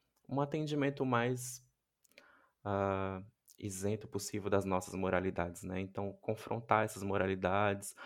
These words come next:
confrontar lógicas de Estado, ah, com esse grupo.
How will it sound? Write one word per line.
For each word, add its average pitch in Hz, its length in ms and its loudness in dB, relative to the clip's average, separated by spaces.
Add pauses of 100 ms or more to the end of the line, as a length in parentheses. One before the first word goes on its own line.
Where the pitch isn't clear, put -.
(300)
confrontar 101 800 8
lógicas 95 480 4
de 95 80 -8
Estado, 95 800 -2 (460)
ah, 92 500 2
com 101 160 -2
esse 98 220 -2
grupo. 87 380 -4